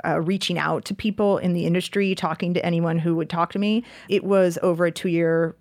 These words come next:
process, long process for formulation. Most skincare is made based off of, they ask you,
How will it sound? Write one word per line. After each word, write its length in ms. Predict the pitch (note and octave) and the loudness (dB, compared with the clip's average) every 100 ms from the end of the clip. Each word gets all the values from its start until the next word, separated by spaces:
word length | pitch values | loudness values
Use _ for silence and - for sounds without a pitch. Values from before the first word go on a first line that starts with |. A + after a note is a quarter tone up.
| _ - | _ -4
process, 520 | D#3 D#3 D3 - - | -4 -2 -2 -2 -2
long 220 | E3+ E3 | -2 -2
process 560 | E3 D#3+ - - - - | -2 -4 -4 -6 -8 -12
for 160 | - | -12
formulation. 760 | - D#3+ D#3 D#3 D3+ E3 D#3+ E3 - - - | -6 -4 -2 0 -2 0 -2 -4 -10 -20 -4
Most 400 | F3+ G3+ F#3+ - | 0 2 0 -8
skincare 640 | - - F3 E3+ F3 E3+ | -8 -2 -2 0 2 2
is 180 | F3 D#3 | 0 0
made 400 | E3 E3 E3 D#3 | 0 2 0 0
based 300 | E3 D#3 - | -2 -2 0
off 320 | D#3 D#3 - | 0 0 0
of, 360 | D#3+ D#3+ D#3 E3 | 0 0 -2 -2
they 120 | D#3+ | 0
ask 340 | D#3 D3+ - | 0 -2 -4
you, 280 | E3+ D#3+ D#3 | -2 0 0